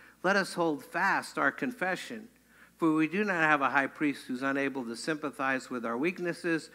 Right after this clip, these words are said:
but one who in every respect has been tempted as we are, yet without sin. Let us then, with confidence,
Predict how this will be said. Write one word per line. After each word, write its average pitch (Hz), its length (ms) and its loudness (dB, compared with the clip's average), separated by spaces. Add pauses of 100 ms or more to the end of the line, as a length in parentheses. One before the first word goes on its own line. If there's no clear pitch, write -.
(360)
but 151 120 2
one 170 280 4
who 170 160 2
in 143 80 2
every 147 280 4
respect 135 580 -2
has 120 140 -4
been 117 180 -4
tempted 123 440 -4
as 117 200 -4
we 120 200 -2
are, 117 140 0
yet 113 300 -4
without 107 420 -6
sin. 127 460 -4 (460)
Let 170 240 8
us 190 240 2
then, 170 380 2
with 156 340 4
confidence, 165 1120 2